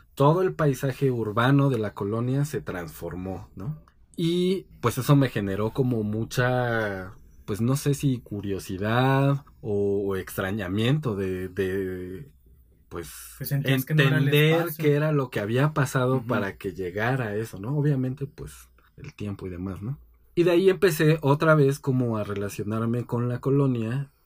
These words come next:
Speaker 1: a partir de, ahora desde esta otra visión, ya Marshall Berman me había, <laughs> me había dicho cómo, cómo podía acercarme al mismo fenómeno, digamos, o sea, al mismo espacio, pero ahora desde la literatura, ¿no?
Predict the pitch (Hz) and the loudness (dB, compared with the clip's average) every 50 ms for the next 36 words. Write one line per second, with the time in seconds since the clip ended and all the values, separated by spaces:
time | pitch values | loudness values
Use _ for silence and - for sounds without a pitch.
0 | _ _ - 104 - - - 92 85 - - - 107 104 104 101 107 104 107 110 | _ _ -14 -14 -10 -8 -10 -10 -10 -12 -10 -8 -6 -6 -4 -4 -2 -2 -2 -2
1 | 110 110 117 123 - _ _ _ _ 101 101 107 110 120 135 143 139 123 113 101 | 0 -2 -4 -6 -8 _ _ _ _ -2 0 2 4 4 4 4 4 2 -2 -2
2 | 107 110 113 113 131 - - 139 131 131 135 139 - 143 135 123 113 - - 135 | -2 -2 -2 -2 -2 -2 0 0 2 2 0 2 2 2 2 2 -2 0 2 4
3 | 135 143 143 135 123 120 120 123 123 123 123 123 - 139 127 117 120 123 120 123 | 4 6 4 4 2 0 0 0 0 0 0 0 0 -2 -2 0 0 2 2 2
4 | 127 127 123 123 123 117 104 101 98 104 107 127 - - 180 165 151 175 147 123 | 2 0 0 0 0 0 -2 -2 -2 -2 -2 -2 0 2 2 2 4 4 2 2
5 | 110 107 117 117 117 120 120 127 123 120 - 143 139 139 - 123 117 127 127 127 | 2 0 0 -2 -2 -2 -2 -4 -4 -2 0 0 0 0 0 -2 -2 0 0 -2
6 | 127 123 - - - - - - - - - - - _ _ - 135 131 147 151 | -2 -4 -6 -14 -18 -20 -20 -20 -20 -20 -20 -20 -20 _ _ -2 2 4 6 6
7 | 151 151 147 123 113 117 123 135 143 - 143 120 - - 131 123 127 131 135 131 | 6 6 4 2 0 2 2 2 4 4 2 0 2 0 0 2 2 2 2 2
8 | 120 120 120 123 135 147 160 160 170 170 180 175 170 165 151 147 - 127 117 120 | 2 2 2 4 4 4 4 2 0 0 0 0 2 0 0 0 -2 -2 0 2
9 | 135 143 156 160 151 147 143 139 147 160 151 120 107 113 117 120 131 139 151 170 | 4 4 4 4 4 4 4 4 2 2 0 0 0 -2 -2 0 0 0 0 -2
10 | 196 - - 156 - 95 92 92 95 104 107 117 131 127 123 123 - - 135 135 | -4 -8 -14 -14 -12 -12 -12 -8 -8 -6 -2 -2 0 -2 -2 -4 -4 -2 0 0
11 | 143 151 156 156 147 147 - 107 104 104 107 113 117 120 117 113 101 - 101 95 | 0 0 0 -2 -2 -2 -2 -4 -4 -2 -2 -2 -4 -2 -2 -4 -4 -4 -8 -10
12 | 92 87 90 90 82 - 92 82 85 82 - - 110 107 104 90 85 92 113 139 | -10 -10 -12 -14 -14 -12 -12 -12 -12 -12 -10 -8 -8 -8 -8 -10 -12 -14 -14 -14